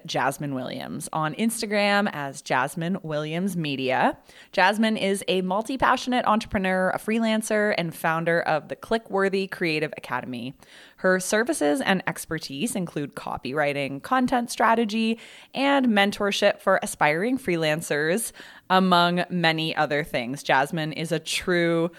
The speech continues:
like, triple, quadruple threat. I don't even know, like, what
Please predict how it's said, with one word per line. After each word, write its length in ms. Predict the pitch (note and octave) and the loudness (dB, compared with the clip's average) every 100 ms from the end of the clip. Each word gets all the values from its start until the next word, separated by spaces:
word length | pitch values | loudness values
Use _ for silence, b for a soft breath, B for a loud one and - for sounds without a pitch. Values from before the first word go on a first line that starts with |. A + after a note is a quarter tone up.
| B - | B -4
like, 200 | D3+ - | -4 -2
triple, 460 | - B3+ D4 F3 - | 2 4 4 4 4
quadruple 1080 | - F3+ F3+ G3+ G3+ F3+ E3+ E3+ G3 F#3+ - | 4 4 4 0 4 6 8 8 4 -2 -14
threat. 560 | - E3 D#3 - - - | -6 0 0 -2 -8 -4
I 60 | F3 | -2
don't 100 | E3 | -2
even 180 | D#3+ D3+ | -4 -2
know, 220 | C#3+ C#3 | 0 2
like, 180 | C3+ D#3 | 0 -2
what 320 | C3+ - | -2 -2